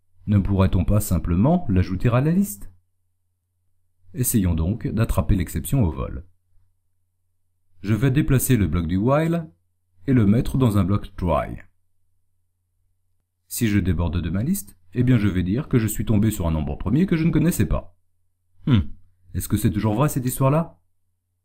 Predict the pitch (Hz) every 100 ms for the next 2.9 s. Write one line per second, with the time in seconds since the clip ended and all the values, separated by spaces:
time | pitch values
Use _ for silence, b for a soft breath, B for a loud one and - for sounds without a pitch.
0 | _ _ _ _ _ 104 107 151 156 156
1 | 165 104 98 104 98 90 - 95 104 98
2 | 82 82 80 - 87 143 151 113